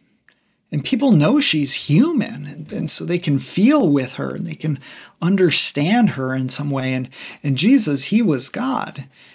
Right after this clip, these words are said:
And we can't understand God. We can't feel with him. And when we think of his life, we don't think of it in terms of, like, yeah, here was a guy who got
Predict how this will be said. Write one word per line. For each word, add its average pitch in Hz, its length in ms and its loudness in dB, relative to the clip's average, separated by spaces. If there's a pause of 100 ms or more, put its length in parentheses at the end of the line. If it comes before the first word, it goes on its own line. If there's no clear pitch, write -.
(140)
And 156 120 -2
we 208 120 4
can't 233 280 0
understand 190 800 2
God. 123 220 -4
We 151 100 -2
can't 180 320 -4 (280)
feel 180 520 2
with 139 220 0
him. 131 400 -8 (760)
And 143 100 -4
when 151 100 0
we 160 100 4
think 175 240 2
of 139 100 0
his 160 320 2
life, 131 380 -2
we 151 120 0
don't 160 200 -2
think 160 220 -2
of 135 100 -4
it 135 180 -4
in 143 220 -4
terms 143 320 -4
of, 131 140 -6
like, 139 480 -8
yeah, 165 100 -14
here 151 280 -8
was 160 140 -2
a 156 60 -2
guy 151 340 -2
who 131 100 -2
got 139 280 -4